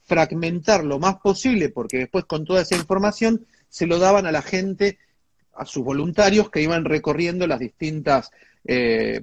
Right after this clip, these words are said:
barrios, puerta a puerta, pero ya con conocimiento de, a tal punto que procesaban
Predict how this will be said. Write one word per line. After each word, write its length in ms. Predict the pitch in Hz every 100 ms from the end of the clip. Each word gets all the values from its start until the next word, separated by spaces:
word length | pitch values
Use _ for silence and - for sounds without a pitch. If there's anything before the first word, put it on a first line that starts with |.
| -
barrios, 640 | 117 151 175 180 180 143 -
puerta 320 | 147 143 156
a 80 | 151
puerta, 540 | 180 185 180 - 196
pero 140 | - 135
ya 180 | - 170
con 220 | 175 156
conocimiento 880 | 143 139 - 156 180 196 165 156 160
de, 180 | 160 - - -
a 100 | 170
tal 260 | - 311 -
punto 680 | 285 202 151 - 156 170 _ _ _ _ _ _ _ _ _ _ _ _
que 140 | - 190
procesaban 960 | 202 202 220 190 - 269 277 262 233